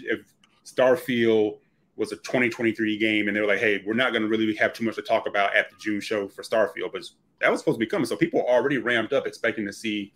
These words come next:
some major stuff around this game. So did they, was this a thing where they were pl-, they're, they're planning the June show, which they've already been working on? They have been working on, 'cause that's right around the corner. Was it, like, a last mi-, yeah, uh,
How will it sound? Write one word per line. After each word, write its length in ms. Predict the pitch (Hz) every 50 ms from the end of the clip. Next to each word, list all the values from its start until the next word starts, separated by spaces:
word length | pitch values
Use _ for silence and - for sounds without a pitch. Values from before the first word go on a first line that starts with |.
| _ _ _ _
some 260 | - - 104 98 98
major 340 | 98 107 113 113 113 113 107
stuff 260 | - - 120 104 - -
around 300 | 95 104 107 107 101 98
this 140 | 92 87
game. 340 | - 120 135 131 101 87 85
So 300 | - - 101 95 95 92 - _ _ _ _ _ _ _ _ _ _ _ _ _ _ _ _ _ _ _ _ 110
did 200 | 101 117 110 110
they, 400 | 117 107 104 101 101 98 101 - _ _ _ _ _ _ _ _ _ _ -
was 140 | 120 117
this 120 | 113 127 -
a 80 | 127
thing 280 | 107 - 139 127 127 120
where 160 | 113 104 104
they 100 | 104 107
were 120 | 104 101 98
pl-, 320 | - - - 117 117 113
they're, 180 | 113 104 101 98 - -
they're 80 | 117 107
planning 360 | - - - 117 120 123 123
the 60 | 127
June 200 | 120 131 135 131
show, 120 | 127 147 123
which 100 | 113 113
they've 140 | 113 110 110
already 200 | 110 131 151 156
been 140 | 165 147
working 280 | 123 151 180 - 107 101
on? 280 | 95 90 92 101 104 - -
They 60 | 107
have 240 | 101 - - 214 165
been 200 | 131 117 98 95 92
working 220 | 95 90 101 101
on, 60 | 98
'cause 80 | 95 98
that's 160 | 101 107 104
right 140 | 104 107 110
around 160 | 113 110 104
the 60 | 98
corner. 440 | - - 151 151 113 101 92 92 - _ _ _ _ _ _ _
Was 140 | - 104 101
it, 80 | 107 104
like, 140 | 104 101
a 40 | -
last 260 | 101 104 107 107 101
mi-, 60 | 123 - - _ _ _ _ _ _ _ _ _ _ _ _ _ -
yeah, 440 | 113 110 113 104 101 95 92 92 - - _ _ _ - - -
uh, 360 | 107 101 98 95 95 92 92